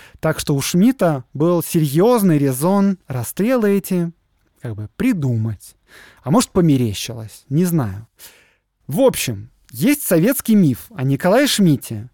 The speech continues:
Осознанный такой фабрикант-большевик. Покупал оружие для своих рабочих, боролся против царского правительства, за что был замучен в тюрьме и, возможно, даже убит. Есть за что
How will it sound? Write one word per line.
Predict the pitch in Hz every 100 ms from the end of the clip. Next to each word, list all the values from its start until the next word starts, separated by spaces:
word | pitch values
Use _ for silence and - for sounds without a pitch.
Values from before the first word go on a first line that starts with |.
| - - -
Осознанный | - 170 - 240 240 196 208 214
такой | 196 196 185 185
фабрикант-большевик. | - 160 196 - 185 185 156 170 - 160 170 175 - - _ _ - -
Покупал | - 147 160 190 196
оружие | 190 190 196 175 165
для | 165
своих | - 156 -
рабочих, | 147 160 160 151 127
боролся | 117 131 147 - 175 165 -
против | 151 151 156 165 -
царского | 208 185 - 180 175
правительства, | 170 170 165 156 - 131
за | 117 113
что | - 226
был | 185 170
замучен | 120 151 147 175 - 156 139
в |
тюрьме | - 139 165 165 - -
и, | 135
возможно, | 117 123 202 180 147
даже | 143 131 117 -
убит. | 127 107 117 - - _ - - - _
Есть | 117 135 247 202
за | 185
что | 180 - 165 190 202